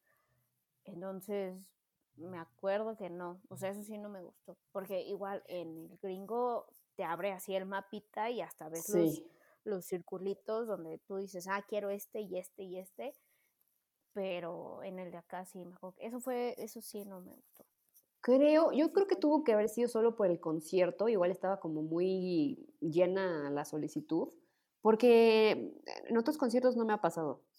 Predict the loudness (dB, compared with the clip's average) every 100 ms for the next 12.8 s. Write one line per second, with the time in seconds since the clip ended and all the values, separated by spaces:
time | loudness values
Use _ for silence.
0 | _ -6 -4 -4 -6 -6 -10 -14 -12 -12
1 | -10 -10 -10 -14 -16 _ _ _ _ _
2 | _ -10 -2 0 0 -2 -4 -4 -4 -2
3 | 2 4 2 0 -4 -6 -4 -6 -10 -10
4 | -12 -12 _ -20 _ _ _ _ _ _
5 | -10 -8 -10 -8 -8 -4 -2 -2 -4 -6
6 | -4 -6 -4 -6 -6 -6 -8 -8 -6 -6
7 | -8 -10 -8 -8 -6 -8 -10 -10 -6 -6
8 | -4 -6 -6 -8 -10 -12 -16 -18 -20 _
9 | _ _ _ _ _ _ _ _ _ _
10 | -14 -12 -12 -12 -12 -10 -10 -10 -8 -8
11 | -8 -20 -14 -14 -14 _ -12 -10 -10 -12
12 | -16 -18 -20 -18 -16 -10 -8